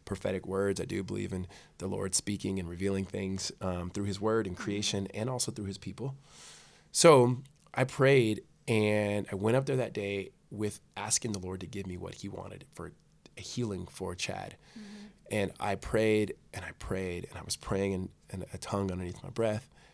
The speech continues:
Speaker 1: you know, not, not audibly. And, and I just said, "Lord, if you would right now, will you wake him up from this coma right now?" And
Speaker 2: Mm.
Speaker 1: up until this moment, he was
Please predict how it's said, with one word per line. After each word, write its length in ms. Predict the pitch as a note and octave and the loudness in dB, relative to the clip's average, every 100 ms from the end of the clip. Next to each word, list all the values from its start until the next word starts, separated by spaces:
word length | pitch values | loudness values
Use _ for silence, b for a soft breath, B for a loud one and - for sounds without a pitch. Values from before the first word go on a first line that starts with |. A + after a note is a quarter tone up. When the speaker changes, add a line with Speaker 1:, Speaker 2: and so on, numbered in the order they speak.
| b - | b -8
Speaker 1:
you 80 | |
know, 80 | F2 | -6
not, 280 | E2+ - - | -6 -8 -8
not 160 | F2+ - | -6 -4
audibly. 520 | G2+ G2+ G2 F#2+ F#2 b b b b _ | -2 -2 -2 -4 -6 b b b b _
And, 240 | G#2 F#2+ F2 | -2 -2 -4
and 120 | G2 F2+ | -6 -6
I 60 | |
just 180 | F2+ F#2+ | -4 -4
said, 160 | F#2 F#2+ | -4 -4
"Lord, 180 | G2 | -4
if 160 | F#2 - | -6 -8
you 80 | G2 | -6
would 160 | G2 | -6
right 140 | F#2+ F2+ | -6 -6
now, 160 | F#2 | -6
will 100 | F2 | -6
you 160 | F#2 G2 | -6 -6
wake 280 | F#2 F#2 F2+ | -4 -6 -6
him 120 | B2 | -6
up 180 | F2+ F2 | -6 -8
from 180 | - F2+ | -10 -10
this 140 | E2+ | -10
coma 400 | - - F2+ F2 - - | -10 -8 -8 -8 -12 -12
right 380 | F#2+ F#2 F2 - | -8 -4 -6 -8
now?" 220 | D#2+ - - _ b b b b b b _ _ _ | -14 -18 -20 _ b b b b b b _ _ _
And 560 | G#2+ G2 F#2 F2+ F2+ F#2 | -4 -2 -4 -6 -8 -12
Speaker 2:
Mm. 180 | - - | -8 -4
Speaker 1:
up 80 | C#3 | 0
until 160 | C3 | 0
this 180 | A#2+ - | 0 2
moment, 340 | A#2+ A2+ F#2+ | 0 0 -4
he 160 | - A2+ | -6 -6
was 200 | G2+ | -6